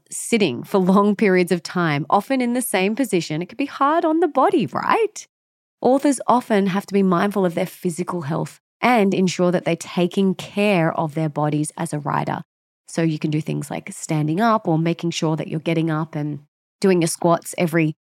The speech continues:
half an hour or whatever it is for you. Now, if this is you and you're suffering from the effects of sitting in front of your computer all day, some of my favorite hacks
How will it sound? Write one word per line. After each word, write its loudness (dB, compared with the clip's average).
half 2
an 2
hour 2
or 0
whatever 0
it -8
is -8
for -6
you. -6
Now, 0
if 2
this 0
is 4
you 4
and 4
you're 0
suffering -2
from -4
the -2
effects -8
of -6
sitting 0
in -2
front -2
of -2
your -2
computer -2
all -2
day, -4
some 4
of 2
my 2
favorite 2
hacks -4